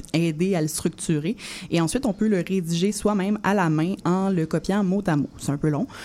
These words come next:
euh, mais c'est très important aussi ensuite de pas oublier de le signer. C'est pas obligatoire de le dater ou de mentionner le lieu où il a été fait, mais ça peut être très utile de l'indiquer. Cette forme de testament-là,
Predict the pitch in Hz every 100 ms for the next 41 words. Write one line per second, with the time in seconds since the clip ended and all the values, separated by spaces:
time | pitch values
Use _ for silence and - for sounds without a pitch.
0 | - - 156 151 143 151 165 - 156 -
1 | 190 180 143 - 202 196 - 208 190 151
2 | 202 202 147 - 190 170 196 180 156 170
3 | - - 170 165 - - - - - -
4 | 269 381 240 220 247 240 190 170 185 190
5 | 233 220 170 170 180 190 202 165 175 208
6 | 202 180 165 151 147 156 - - 220 226
7 | 180 160 165 - 208 208 - 220 190 -
8 | 202 190 156 147 143 - 170 - - -
9 | - 185 220 285 254 196 202 196 190 170
10 | 160 180